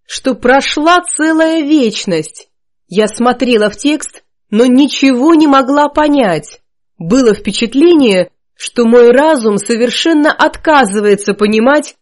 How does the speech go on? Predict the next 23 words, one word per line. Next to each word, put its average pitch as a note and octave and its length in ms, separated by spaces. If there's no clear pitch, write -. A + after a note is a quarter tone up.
смысл C4+ 580
написанного. F#3 1000
Наконец G#3 480
поняла. A3+ 560
"Но F3 200
что A3+ 340
это A#3 140
за G#3+ 160
шутки D4+ 460
такие A3 440
у G#3 120
Ваула? F#3+ 640
А A#3+ 140
почерк? A3+ 720
Чей D#4+ 460
это A3+ 520
такой C4+ 480
знакомый C#4+ 580
почерк?" G#3+ 720
никак B3 540
не A#3+ 100
могу B3 280
вспомнить. F3 800